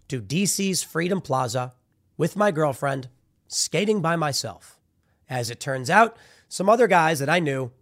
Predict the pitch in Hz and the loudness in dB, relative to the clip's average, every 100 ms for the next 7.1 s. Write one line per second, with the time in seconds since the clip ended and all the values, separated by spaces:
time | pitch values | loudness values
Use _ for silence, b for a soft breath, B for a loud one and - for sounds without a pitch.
0 | _ _ 185 254 247 160 117 92 _ 165 | _ _ 4 4 4 0 -4 -10 _ 4
1 | 277 254 202 185 - 175 143 107 156 135 | 6 6 4 4 2 0 0 -2 -2 -2
2 | 131 127 113 98 - - 285 285 - 285 | -4 -6 -8 -8 -10 0 2 2 4 2
3 | - 151 156 131 127 107 110 113 - - | 4 0 0 0 -2 -4 -6 -6 -8 -12
4 | _ _ _ _ _ _ _ _ _ _ | _ _ _ _ _ _ _ _ _ _
5 | - - 180 170 - B B B B 165 | -10 0 4 4 0 B B B B 4
6 | 190 170 175 175 175 170 170 131 127 143 | 4 4 2 4 4 6 4 4 0 -2